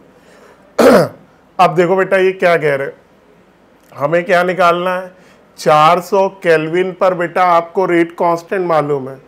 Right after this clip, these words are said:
आपको बेटा किस पर निकालना है? पाँच सौ पे।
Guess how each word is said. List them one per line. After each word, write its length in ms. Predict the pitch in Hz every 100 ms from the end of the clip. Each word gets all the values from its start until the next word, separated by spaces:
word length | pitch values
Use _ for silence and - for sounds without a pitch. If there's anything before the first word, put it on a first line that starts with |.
| _ _ _ _ _ _ -
आपको 360 | 151 160 -
बेटा 280 | 185 185 185
किस 220 | 180 175 -
पर 220 | 196 180
निकालना 600 | 185 180 180 180 185 185
है? 120 | 190 196 -
पाँच 240 | 165 175
सौ 280 | 175 180 170
पे। 160 | 170